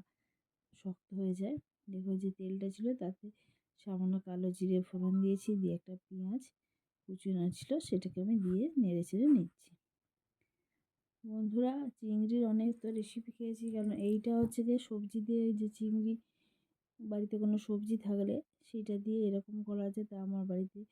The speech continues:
কচুও ছিল আর বেগুনও ছিল। আমার মেয়েরা কচু, আলু, বেগুন, চিংড়ি দিয়ে তরকারি খেতে খুবই ভালোবাসে।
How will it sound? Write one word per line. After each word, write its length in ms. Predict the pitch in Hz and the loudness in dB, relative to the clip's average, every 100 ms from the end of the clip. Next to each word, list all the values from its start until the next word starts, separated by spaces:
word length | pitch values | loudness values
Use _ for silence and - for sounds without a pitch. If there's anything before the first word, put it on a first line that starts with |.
| _ _ _ _ - | _ _ _ _ -10
কচুও 420 | 208 202 220 220 220 | -8 -6 -2 0 0
ছিল 260 | - 233 220 208 | 0 2 4 4
আর 160 | 196 180 - 202 | 2 0 -6 -8
বেগুনও 380 | 196 196 208 208 | -4 -2 0 0
ছিল। 200 | 202 208 214 | 0 -2 0
আমার 180 | 208 202 | 2 4
মেয়েরা 220 | 196 196 196 | 4 2 0
কচু, 280 | 196 196 208 | -6 -10 -6
আলু, 180 | 202 202 196 | -4 -2 0
বেগুন, 340 | 196 196 202 214 - _ _ _ 202 | -2 0 -2 -2 -6 _ _ _ -16
চিংড়ি 360 | 190 196 190 | -4 0 2
দিয়ে 180 | 190 208 202 | 0 -2 -2
তরকারি 360 | 180 190 196 | -2 -2 -8
খেতে 200 | 190 202 214 | -6 -4 -6
খুবই 300 | 208 208 208 | -6 -6 -4
ভালোবাসে। 560 | 196 202 196 196 - | 0 0 2 0 -2